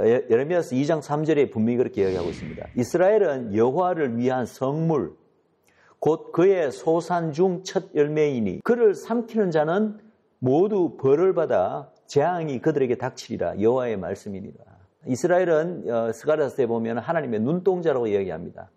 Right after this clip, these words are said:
또 로마서에서는 이 비슷한 개념인데 이스라엘을 가리켜 "처음 익은 곡식 가루다" 혹은 "뿌리이다"라고 그렇게 이야기하고 있습니다.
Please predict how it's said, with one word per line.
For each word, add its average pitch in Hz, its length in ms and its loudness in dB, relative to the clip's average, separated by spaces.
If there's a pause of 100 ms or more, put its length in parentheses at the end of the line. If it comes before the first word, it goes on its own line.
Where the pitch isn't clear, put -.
(120)
또 143 100 6
로마서에서는 151 1120 2
이 131 120 -6
비슷한 170 360 -2
개념인데 127 800 0
이스라엘을 143 420 2
가리켜 101 640 -4 (320)
"처음 208 500 -2
익은 202 400 2
곡식 151 400 -2
가루다" 104 640 -2 (380)
혹은 135 360 2
"뿌리이다"라고 135 1200 2
그렇게 151 280 0
이야기하고 101 380 2
있습니다. - 460 -14